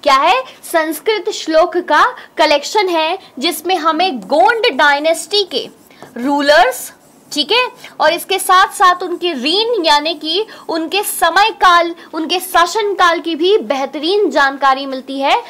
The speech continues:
तो अब बात करेंगे एक और question की, अगर मैं आपको homework के तौर पे दूं कि भैया write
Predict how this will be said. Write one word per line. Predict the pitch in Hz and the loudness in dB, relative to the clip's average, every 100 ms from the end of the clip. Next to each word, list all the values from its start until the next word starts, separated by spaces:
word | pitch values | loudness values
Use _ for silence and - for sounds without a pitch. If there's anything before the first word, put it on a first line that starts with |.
| - - | -16 -8
तो | - | -2
अब | - 392 392 | 2 4 2
बात | 277 302 311 - | 2 2 2 0
करेंगे | 277 311 339 285 302 - - | 0 0 -2 -2 -4 -10 -6
एक | 294 320 | -4 2
और | 320 381 381 | 4 4 2
question | 359 302 294 349 339 | 0 -2 -2 -6 -4
की, | 311 | -2
अगर | 294 269 | 0 0
मैं | 294 302 | 0 2
आपको | 285 269 294 | 2 0 -4
homework | 277 269 330 370 - | -2 0 2 0 -2
के | |
तौर | 330 320 294 311 | -4 2 2 2
पे | 294 | -2
दूं | 269 320 427 - - | -4 -4 -6 -8 -8
कि | 302 | -2
भैया | 311 320 349 | 0 4 2
write | 233 247 311 302 349 | 2 2 2 2 -2